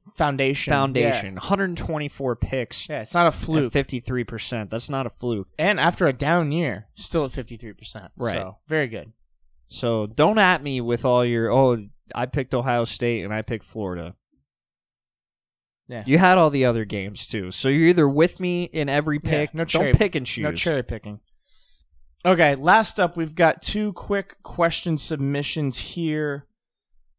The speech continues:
Speaker 1: um, from Twitter. I'll go first. This is from Golden Knight two. Thanks for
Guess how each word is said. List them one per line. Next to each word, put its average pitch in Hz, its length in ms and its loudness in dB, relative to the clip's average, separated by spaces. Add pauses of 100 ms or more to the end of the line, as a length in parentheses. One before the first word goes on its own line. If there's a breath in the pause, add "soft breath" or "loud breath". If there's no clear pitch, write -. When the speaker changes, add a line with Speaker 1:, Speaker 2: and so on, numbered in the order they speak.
(100)
Speaker 1:
um, 123 320 2
from 117 240 -8
Twitter. 202 580 0 (720)
I'll 143 140 -2
go 139 160 -2
first. 170 480 0
This 147 160 -4
is - 60 -10
from 135 220 -2
Golden 143 360 4
Knight 135 240 0
two. 202 320 2
Thanks 147 260 -4
for 131 320 -8